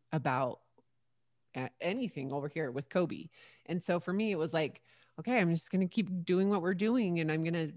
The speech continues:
try to keep going and figure this out for myself." Uh, and I think we both felt di-, motivated at different times. We had the normal of, like, him saying, "Gosh,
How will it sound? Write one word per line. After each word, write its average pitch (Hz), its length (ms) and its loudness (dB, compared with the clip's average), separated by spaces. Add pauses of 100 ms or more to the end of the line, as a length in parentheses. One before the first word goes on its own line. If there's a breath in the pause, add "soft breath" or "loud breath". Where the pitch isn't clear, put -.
(340)
try 151 220 -6
to 165 100 -2 (160)
keep 170 260 -10
going 185 360 0
and 156 100 -4
figure 170 300 -6
this 147 320 -8
out 196 480 -4 (300)
for 165 200 -4
myself." 160 720 -4 (560)
Uh, 139 340 -6 (380)
and 175 440 -2 (200)
I 165 80 0
think 226 260 -4 (680)
we 202 160 -2
both 202 460 2
felt 143 300 0
di-, 165 160 -6
motivated 180 480 2
at - 60 -16
different 165 280 -4
times. 165 240 -2
We 196 120 0
had 170 260 2
the 185 80 0
normal 165 400 0
of, 151 100 -4
like, 156 300 0 (380 soft breath)
him 180 240 0
saying, 160 340 -2
"Gosh, 170 440 -2